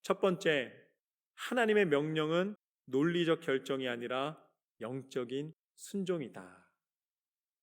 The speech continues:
여러분, 논리적으로 아무리 풀려고 해도 믿음의 길은 풀리는 것이 아닙니다. 기도로 푸시고 말씀 안에 응답받으시기를 주님의 이름으로 축원합니다. 두 번째, 남을 판단하기 전에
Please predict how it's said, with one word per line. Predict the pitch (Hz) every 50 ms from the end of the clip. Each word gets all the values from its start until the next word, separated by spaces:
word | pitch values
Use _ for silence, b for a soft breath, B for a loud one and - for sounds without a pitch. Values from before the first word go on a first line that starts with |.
| _ - 139
여러분, | 147 160 170 165 139
논리적으로 | 143 156 196 220 233 240 202 226 214 208 208 202
아무리 | 190 - - 185 208 240 240 233
풀려고 | - - 240 226 214 202 196 196
해도 | 185 175 165 190 190 180 165 - - - -
믿음의 | 127 135 160 185 170 208 196 196 190 175
길은 | 175 170 175 175 175
풀리는 | - - 247 233 240 214 202 180
것이 | 165 151 143 - - 147 147 147 143 147 _ _ _ -
아닙니다. | 104 113 135 147 143 127 110 98 - _ _ _ _ _ _ _ _ _ _ _ _ _ _ _
기도로 | - - 170 165 180 180 175 175 170 175
푸시고 | - 170 151 - 165 156 165 165 165 165 165 - _ _ _ _
말씀 | - 120 131 156 190 185 - 247 226 208
안에 | 208 202 202
응답받으시기를 | 190 180 175 180 175 180 170 165 160 160 - 151 156 151 156
주님의 | 147 - 147 143 143 143 143 139
이름으로 | 131 131 123 120 127 117
축원합니다. | - - - 190 180 156 123 113 107 95 - 101 98 - _ _ _ _ _ _ _ _ _ _ _ _ _ _
두 | - 156
번째, | 156 170 165 156 180 175
남을 | 170 165 165 180 208 220 220
판단하기 | 220 - 226 220 214 214 208 202 196 190 190
전에 | 175 185 180 185 185 185 190 190